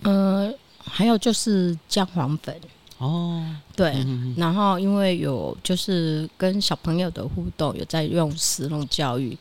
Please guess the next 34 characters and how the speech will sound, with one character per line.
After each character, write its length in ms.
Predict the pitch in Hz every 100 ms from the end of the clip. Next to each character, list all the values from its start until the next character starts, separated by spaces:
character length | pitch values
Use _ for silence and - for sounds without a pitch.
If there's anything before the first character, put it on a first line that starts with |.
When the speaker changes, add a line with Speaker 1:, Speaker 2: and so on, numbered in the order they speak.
| -
Speaker 2:
嗯 200 | 117 110
哼 160 | 110
哼。 20 | 113
Speaker 1:
所 180 | 190
以 40 | 190
会 360 | 196 180 165
下 220 | 156 180 170
去 200 | - 165
做 260 | - 175 165
一 20 |
些 320 | - 160 156
比 120 | -
较 420 | 151 165 160 147 147 -
不 160 | 175
一 40 | 170
样 100 | 156
的 120 | 151
秋 220 | - 165
葵 180 | 160 151
料 180 | 151 156
理， 120 | 151 147
比 80 | -
如 140 | 160
像 640 | 156 - 185 175 170 165 170 - - - - - - - -
秋 160 | -
葵 160 | 220 185 -
泡 180 | - 170
菜， 300 | - 185 160 - - -
Speaker 2:
哦， 480 | 135 175 180 180 151
吼， 100 | 156
吼， 40 |
吼。 0 |
Speaker 1:
秋 160 | 151 202
葵 220 | 143